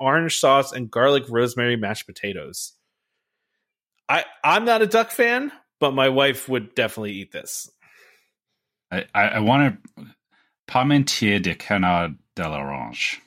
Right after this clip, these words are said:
Speaker 1: Oh, that was, that was good. So it's funny, Trevor,
Speaker 2: That's
Speaker 1: right? So, like, I took Spanish when I was
Speaker 2: <laughs> It's
Speaker 1: in school.
Speaker 2: It's roast
Speaker 1: But
Speaker 2: duck and orange sauce.
Speaker 1: Yeah,
Speaker 2: <laughs>
Speaker 1: but, but, but my wife took French,
Speaker 2: Yeah.
Speaker 1: right? So, like, when I was going through
Speaker 2: Mm-hmm.
Speaker 1: this with her,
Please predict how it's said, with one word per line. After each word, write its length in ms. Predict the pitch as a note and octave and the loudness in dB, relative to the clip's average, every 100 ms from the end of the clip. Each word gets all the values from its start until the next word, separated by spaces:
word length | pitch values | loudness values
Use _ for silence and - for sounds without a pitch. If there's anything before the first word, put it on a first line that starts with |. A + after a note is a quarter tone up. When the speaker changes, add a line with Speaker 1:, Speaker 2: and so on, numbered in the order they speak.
| _ - | _ -6
Speaker 1:
Oh, 140 | F#3 | -4
that 140 | G2 C#3 | -4 -6
was, 180 | F3 | -6
that 120 | - C#3 | -6 -6
was 120 | D3+ | -6
good. 100 | - - - | -14 -20 -8
So 260 | - G3+ - - | 0 0 0 -4
it's 140 | F3+ - | -4 0
funny, 300 | F3+ D3 A#2+ | 0 0 -2
Trevor, 200 | C3 G#2 | -6 -2
Speaker 2:
That's 100 | B2 | 0
Speaker 1:
right? 140 | C3 | 0
So, 180 | - C#3+ | 0 2
like, 160 | C3 C3 - - - | 2 2 -2 -4 -4
I 140 | D3 F3+ | 0 2
took 160 | A#3+ - | 2 0
Spanish 400 | - D#3+ D3 D3 | 2 2 2 2
when 100 | C#3 | 2
I 20 | |
was 100 | A#2 | 0
Speaker 2:
<laughs> 20 | |
It's 60 | A2 | -4
Speaker 1:
in 80 | |
school. 380 | G#2+ B2+ A2 G#2+ A2+ | -6 -4 -2 -4 -6
Speaker 2:
It's 280 | G2+ - _ _ _ _ _ - | -6 -6 _ _ _ _ _ -8
roast 320 | F#2+ A#2+ - | 0 0 0
Speaker 1:
But 20 | A2 | 0
Speaker 2:
duck 220 | G#2 G2+ | -2 -4
and 120 | D#2 | -8
orange 360 | A1+ E2 D2+ - | -8 -10 -8 -8
sauce. 420 | C#2+ A#1+ - G3+ | -6 -8 -4 0
Speaker 1:
Yeah, 260 | G#3 B2 - | 0 0 2
Speaker 2:
<laughs> 20 | |
Speaker 1:
but, 400 | G3+ D3 - A#2 | 2 2 0 2
but, 200 | E3 C#3 | 2 2
but 140 | D3+ E3 | 2 4
my 120 | E3 | 4
wife 220 | F3 G3+ | 4 2
took 180 | - E3 | -2 -4
French, 340 | E3+ C3+ F2 | 0 0 -2
Speaker 2:
Yeah. 80 | - | 0
Speaker 1:
right? 200 | C3 C3 | 0 2
So, 140 | D#3 C#3 | 2 2
like, 160 | B2+ | 2
when 100 | C#3+ | 0
I 60 | C#3 | -2
was 120 | C#3 | 0
going 240 | D3 D3+ D#3+ | 2 2 0
through 160 | D3+ | -2
Speaker 2:
Mm-hmm. 60 | C#3+ | -4
Speaker 1:
this 140 | C3+ | -4
with 160 | C3 B2+ | -4 -2
her, 280 | A#2 A2 | -2 -2